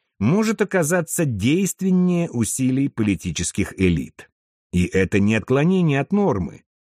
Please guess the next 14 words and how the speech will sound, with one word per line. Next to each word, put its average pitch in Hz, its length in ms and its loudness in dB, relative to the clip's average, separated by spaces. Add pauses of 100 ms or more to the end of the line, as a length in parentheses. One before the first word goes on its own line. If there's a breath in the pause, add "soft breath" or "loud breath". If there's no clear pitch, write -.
(220)
Именно 175 400 2
так 170 340 -2
происходят 127 640 0
перемены, 139 720 0 (220)
особенно 117 520 -2
когда 120 360 0 (200 loud breath)
несправедливость 151 1080 0
существующей 139 800 0
системы 175 640 0 (240)
становится 135 640 0
слишком 104 440 0
очевидной. 80 720 -4 (680)
Гражданское 139 840 0
неповиновение — 117 1000 0